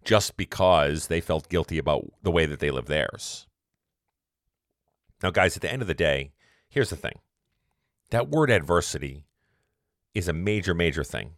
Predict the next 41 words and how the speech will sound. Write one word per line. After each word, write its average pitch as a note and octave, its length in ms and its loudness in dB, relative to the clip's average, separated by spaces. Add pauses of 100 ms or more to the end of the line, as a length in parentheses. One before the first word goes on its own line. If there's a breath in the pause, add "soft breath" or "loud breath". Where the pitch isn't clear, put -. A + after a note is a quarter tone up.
(120)
right? F2 160 0
I G#2 120 2
just, A2 300 -4
I G2+ 80 2
just G#2+ 180 -4
layered G#2+ 360 2
it - 140 -4
into F#2+ 260 -6
three C3+ 300 -4
different C#3 300 -2
situations, E2+ 580 -4
and E2 80 0
it G#2+ 40 -2
was B2 100 -4
only D#3 160 0
a - 60 2
small A#2+ 260 0
snapshot G#2+ 460 0
of D2+ 60 -4
the D2+ 60 -4
twenty A2 320 -4
some F#2+ 200 -2
odd F#2 120 0
years F2+ 180 -2
we've F2 100 -6
been E2 120 -4
together, F2+ 460 2 (1000 soft breath)
but A2 120 -2
they C#3+ 80 4
were A2+ 100 4
major F#2+ 460 0
snapshots. - 840 -8 (520)
There F#2+ 100 0
were F#2 100 2
major B2 380 0
moments F2+ 480 2
in E2 100 -4
our D#2+ 120 0
life D2+ 540 -4 (100)
that E2 140 -6
basically E2 800 -6